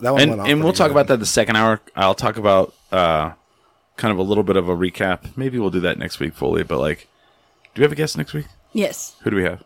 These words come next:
Speaker 3: Bonnie Big
Speaker 2: Bonnie
Speaker 3: Heart.
Speaker 2: Big Heart.
Speaker 3: Yes.
Speaker 2: Um, 'cause we, you know, yeah, Night Living Cover Bands is, tonight's the last night. I'm not gonna go. I'm not, I'm not doing it. But, um, I went to nine nights, and I have some very specific, I have, I have something,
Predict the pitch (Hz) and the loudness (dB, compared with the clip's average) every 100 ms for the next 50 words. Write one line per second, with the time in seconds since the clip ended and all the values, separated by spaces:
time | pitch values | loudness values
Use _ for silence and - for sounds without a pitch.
0 | _ 220 95 95 98 104 104 202 87 87 | _ -8 -6 -6 -4 0 0 0 -2 -4
1 | 85 - _ - - - - - 104 110 | -4 -6 _ -20 -20 -20 -20 -6 0 2
2 | 107 104 - 113 107 117 101 107 98 - | 2 0 -4 -4 -2 -2 0 0 0 -4
3 | 107 101 104 143 131 107 107 104 101 101 | -2 0 0 0 -2 -2 -2 0 0 0
4 | 92 80 - - 92 127 131 131 95 87 | -4 -10 -12 -16 -8 0 0 0 0 0
5 | 76 - 82 85 95 85 - - - - | -2 -4 -6 -2 -2 -4 -8 -14 -14 -12
6 | - 50 55 53 - 64 58 50 50 58 | -12 -12 -12 -14 -12 -10 -10 -10 -8 -8
7 | 60 - _ - - - - 113 107 101 | -8 -12 _ -20 -20 -18 2 4 6 4
8 | 98 87 85 _ _ _ _ _ _ _ | 2 -2 -8 _ _ _ _ _ _ _
9 | - 135 120 95 98 104 101 98 104 92 | -6 -2 0 0 2 2 4 2 0 0
10 | 90 90 - 90 95 92 95 - - - | -2 -2 -4 -4 2 2 2 0 -6 -2
11 | 90 90 - 127 123 - 139 143 - 139 | -2 -2 0 0 0 0 2 2 -2 0
12 | 123 117 | 0 -2